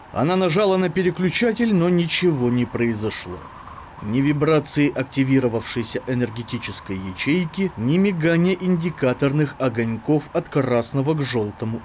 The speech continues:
и зелёному. "Силовые ячейки замёрзли", прошептала она, повернув голову к сержанту Атте слева. В ответ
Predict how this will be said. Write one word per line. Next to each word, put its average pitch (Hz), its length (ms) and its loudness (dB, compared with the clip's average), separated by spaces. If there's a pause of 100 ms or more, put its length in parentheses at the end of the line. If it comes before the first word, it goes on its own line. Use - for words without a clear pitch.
и 120 100 -2
зелёному. 104 600 -6 (580)
"Силовые 180 800 2
ячейки 190 540 0
замёрзли", 165 680 0 (300)
прошептала 120 760 0
она, 120 280 0 (140)
повернув 120 560 2
голову 180 380 2
к 180 60 -6
сержанту 147 760 0 (100)
Атте 127 520 -2
слева. 101 520 -4 (400)
В 90 140 -6
ответ 131 380 0